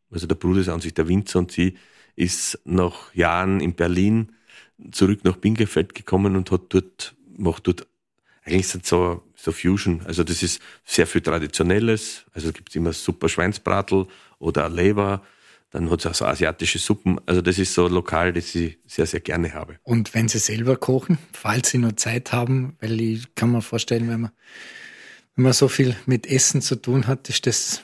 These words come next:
Speaker 2: eigenes Handwerk leidet Not bekanntlicherweise. Was kochen Sie dann?
Speaker 1: Na, ich koche eigentlich sehr, sehr gerne.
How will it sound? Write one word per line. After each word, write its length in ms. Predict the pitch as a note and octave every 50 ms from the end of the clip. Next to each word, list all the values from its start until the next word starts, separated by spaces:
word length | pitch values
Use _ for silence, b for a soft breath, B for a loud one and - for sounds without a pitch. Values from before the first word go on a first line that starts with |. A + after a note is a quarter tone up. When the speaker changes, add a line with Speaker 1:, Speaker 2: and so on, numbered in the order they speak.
| - -
Speaker 2:
eigenes 520 | - - A#2+ A#2 B2+ B2 B2 A#2 - -
Handwerk 420 | A#2+ A#2 A#2+ A2+ A#2 A2+ - - -
leidet 380 | A2+ G#2+ A2 A2 A2+ G#2 -
Not 340 | A2+ G#2+ G2 G#2+ C#3 C#3 -
bekanntlicherweise. 1120 | - C3+ - - A#2 A#2+ B2+ A2 - B2+ - - A#2+ A#2 A#2 A2 A#2+ A#2+ - - A#2+ - _ - _
Was 240 | - A#2 A#2 - -
kochen 240 | - - B2+ C3 B2
Sie 120 | - C#3
dann? 360 | C3+ B2 A2 A2+ G#2+ G2 - _ _ -
Speaker 1:
Na, 140 | - A#2+ A#2
ich 140 | F2 G#2 -
koche 280 | - C3 B2+ - -
eigentlich 220 | F2 G#2+ G#2 F#2+ -
sehr, 160 | - F#2 F#2
sehr 140 | - - -
gerne. 420 | - - E2+ F2 G#2 B2+ D#3 D3